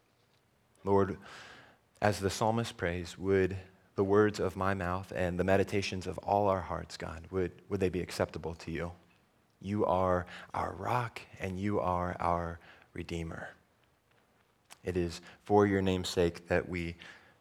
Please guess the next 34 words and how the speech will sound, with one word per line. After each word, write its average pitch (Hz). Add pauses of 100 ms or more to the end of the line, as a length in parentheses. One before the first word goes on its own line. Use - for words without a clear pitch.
pray 90
these 90
things. 78 (680)
Amen. 80 (2000)
All 113
right, 120
so 131
first, 156
a 135
bit 139
of 123
biblical 135
background. 107 (180)
Here's 151
a 156
couple 160
things 147
to 143
keep 156
in 147
mind 135
as 117
we 123
look 120
at 113
the 113
role 113
of 98
deacon. 113 (100)
One, 151 (200)
the 120
meaning 160
of 95
deacon. 90